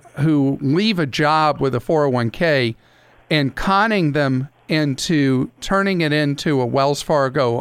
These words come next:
I R A that has ultra high costs instead of leaving the money behind in an old employer's four oh one K. It also involves putting people in trashy Wells Fargo house funds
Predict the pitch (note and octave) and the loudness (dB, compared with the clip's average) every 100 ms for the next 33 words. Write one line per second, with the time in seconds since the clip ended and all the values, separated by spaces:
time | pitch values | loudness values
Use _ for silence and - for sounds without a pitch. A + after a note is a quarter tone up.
0 | - C3+ C3+ C3+ B2 C#3 D3 C3 G#2 G#2 | -2 -2 0 0 2 2 2 2 0 -6
1 | _ _ _ _ _ _ B2+ C#3+ C#3+ E3 | _ _ _ _ _ _ -2 0 2 0
2 | C3+ D3 D#3+ F3+ E3+ C#3 D3+ B2+ - G#3+ | 0 -2 -2 0 -2 0 0 -2 -2 0
3 | G3+ C#3 - - - E3 D3+ C3 D3 D3+ | 2 2 -2 -6 -4 -2 -2 0 0 2
4 | D#3+ C3+ C3 C3+ C3 B2 A2 - D#3+ D3 | 0 0 0 0 0 -2 -6 -2 0 2
5 | C3 A#2 - _ _ _ _ _ - D#3 | 0 -2 -4 _ _ _ _ _ -2 0
6 | C3+ C3 B2+ - B2+ C#3+ D3+ D3 A#2+ - | 2 2 0 0 0 2 2 0 -2 0
7 | B2+ A#2+ A2+ - B2 A2 A2 G#2+ - G3+ | 0 0 -2 -2 0 0 0 -2 -2 0
8 | D3 C3 F3 F3+ F#3+ D3 C3 D3+ C3+ C3+ | 2 2 0 0 -2 -2 0 2 2 2
9 | C3 - _ _ _ _ - - F#3 E3 | -2 -10 _ _ _ _ -8 -2 0 0
10 | C#3+ F#3 D3+ D#3 C3 - D3 C3+ C3 B2 | 0 -2 0 0 0 -2 -2 0 0 0
11 | C3+ _ _ _ _ _ - - F3 F3 | -2 _ _ _ _ _ -10 -2 2 2
12 | F3+ - C3+ B2+ - - D3+ D#3+ - - | 0 0 0 0 -4 -2 2 2 -2 0
13 | D3+ D3 C#3 C#3+ B2+ A#2+ - F#3+ G3+ - | 0 0 0 2 2 0 -2 0 0 -2
14 | - E3 A#2+ A2 B2+ | -2 0 0 0 -2